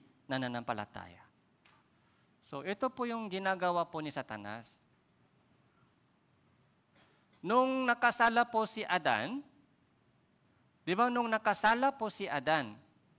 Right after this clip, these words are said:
ano po yung nangyari doon sa, tag-, kay, doon kay Adan? Di ba, nung kumain po sila ng pinagpabawal ng prutas,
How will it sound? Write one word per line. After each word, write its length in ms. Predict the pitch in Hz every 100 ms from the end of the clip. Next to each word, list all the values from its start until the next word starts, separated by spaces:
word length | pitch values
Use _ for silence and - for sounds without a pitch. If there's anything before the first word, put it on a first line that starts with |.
| _ _ _ _ _ _ _ _ _ _ _ _ _ _ _ _ _
ano 240 | - 214 262
po 80 | 262
yung 160 | 240
nangyari 320 | 226 214 202
doon 480 | 185 151 160 151 123
sa, 460 | - 156 151 151 - -
tag-, 160 | 156
kay, 160 | - 156
doon 240 | 135 156
kay 240 | 151 143 117
Adan? 400 | 104 110 117 117 _ _ _ _ _ _ _ _ _ _ _ 175
Di 80 | 214
ba, 160 | 254
nung 160 | 262 262
kumain 480 | 254 247 247 233 233
po 240 | 226 220
sila 320 | 220 202 196
ng 560 | 190 185 185 185 180 - _ _
pinagpabawal 720 | - 196 196 185 170 175 170
ng 160 | 165 156
prutas, 720 | 147 131 - 107 107 110 -